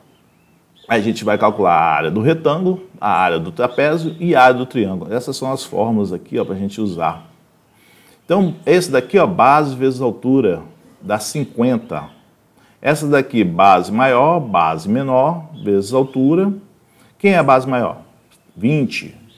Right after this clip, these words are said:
Base menor, dez. Então, vamos botando aqui. Vinte, dez. E a altura,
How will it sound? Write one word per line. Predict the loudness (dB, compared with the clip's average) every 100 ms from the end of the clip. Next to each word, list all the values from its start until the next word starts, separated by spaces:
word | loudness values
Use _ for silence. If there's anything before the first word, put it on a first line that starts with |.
| _
Base | 4 4 4
menor, | -2 -2 0 0 -2 -14 _
dez. | 0 2 4 2 -2 -10 -20 -20 _ _ _ _ _ _ _
Então, | -10 -4
vamos | -2
botando | 0 0 0 -4
aqui. | -2 0 0 -2 -16 _ _ _ _ _ _ _ _ _ -6
Vinte, | 0 2 2 0 -2 -2
dez. | -6 -2 0 2 2 -2 -8 -20 _ _ _ _ _ _ _ _ _ 0
E | 4
a | 6
altura, | 4 2 4 6 6 4 -2